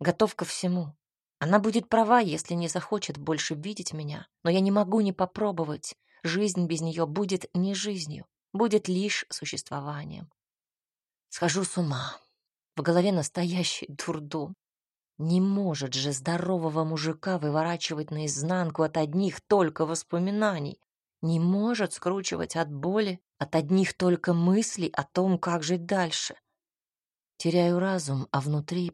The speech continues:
пылают, пылают, пылают чувства.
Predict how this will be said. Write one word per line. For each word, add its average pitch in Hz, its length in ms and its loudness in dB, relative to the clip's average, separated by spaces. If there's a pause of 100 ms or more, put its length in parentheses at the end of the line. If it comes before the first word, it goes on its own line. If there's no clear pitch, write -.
(100)
пылают, 139 840 -6 (120)
пылают, 151 640 -2 (200)
пылают 196 760 4
чувства. 160 840 -6